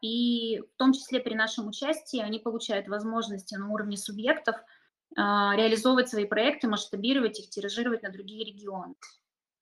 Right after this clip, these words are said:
Мы оказываем действие в первую очередь, а, во взаимодействии с органами власти, которым нужно знать, что такие инициативы у них на территории региона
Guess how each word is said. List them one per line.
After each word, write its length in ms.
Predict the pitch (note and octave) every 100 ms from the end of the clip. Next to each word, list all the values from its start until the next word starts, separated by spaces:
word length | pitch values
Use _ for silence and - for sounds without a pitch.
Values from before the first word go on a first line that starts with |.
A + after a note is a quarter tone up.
| -
Мы 80 | C4
оказываем 440 | B3 A#3+ A3+ G#3 - _ _ -
действие 460 | C#4 - A3+ G#3
в 40 | G#3
первую 240 | A3 A3+ A3+
очередь, 480 | G#3+ G#3+ G3+ G3 - - - -
а, 260 | G#3 G3+ G3
во 120 | G#3+
взаимодействии 640 | G#3+ A#3 A#3 B3 A#3+ G3
с 100 | -
органами 360 | G#3+ A3 G3+ G3+
власти, 420 | G#3+ C#4+ D#4+ -
которым 340 | A#3 A3 G#3+ G#3+
нужно 260 | G#3+ G#3
знать, 280 | G3+ A#3 A3+
что 140 | - -
такие 300 | G3+ A3 G#3+
инициативы 880 | G#3 - G3+ G3+ B3 A#3+ G3+ F#3 F3+ -
у 80 | G#3
них 180 | A3+ A3
на 80 | G3
территории 520 | G3+ G3+ A3 G#3+ G#3
региона 540 | F#3+ G3+ G3+ F#3+ F#3